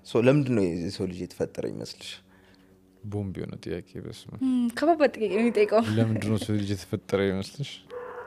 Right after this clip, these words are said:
Speaker 1: አዎ፣ ማለት፣ እ፣ ምንድን ነው?
Speaker 2: ፐርፐዝ አለ
Speaker 1: ፐርፐዝ
Speaker 2: ነው?
Speaker 1: የሚባል ነገር አለ ብለሽ ታስቢያለሽ?
Speaker 2: Are you a nihilist, existentialist or ምናምን ምናምን ነው question?
Speaker 3: ሃይማኖት ጋር ይሄዳል እሱ ጥያቄ።
Speaker 1: እን-፣ አ፣
Speaker 3: ፐር-
Speaker 1: እንደ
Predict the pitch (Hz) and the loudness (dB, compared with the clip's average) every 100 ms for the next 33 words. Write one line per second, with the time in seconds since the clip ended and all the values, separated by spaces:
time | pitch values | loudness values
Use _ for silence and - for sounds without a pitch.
0 | - - - 62 50 80 101 226 - - | -16 -18 -8 -2 0 4 4 4 0 -20
1 | - - - - - 95 98 92 76 78 | -20 -20 -20 -8 0 2 4 2 2 0
2 | 98 113 101 90 104 120 107 107 110 139 | -2 0 2 4 6 6 8 8 6 6
3 | 123 113 110 101 95 90 78 62 65 - | 4 4 6 6 4 2 2 0 -4 -6
4 | - 101 - - 123 120 - 117 95 104 | -4 0 0 -2 -6 -6 -6 -4 0 2
5 | 104 101 98 104 113 135 - 98 95 101 | 4 2 4 6 6 4 0 -2 -4 -6
6 | - 113 - 123 131 127 - - 98 92 | -4 -4 0 0 2 0 -4 -6 -2 0
7 | 95 95 98 92 90 92 82 - - - | 0 -2 -2 -2 -4 -6 -8 -12 -12 -12
8 | - 285 302 302 277 - 208 208 190 190 | -2 4 6 6 4 2 2 2 0 -2
9 | - - 190 190 190 202 - - - - | -6 -2 0 0 -4 -10 -14 -20 -20 -20
10 | - 113 110 85 53 50 50 240 127 | -4 0 2 2 0 0 0 4 4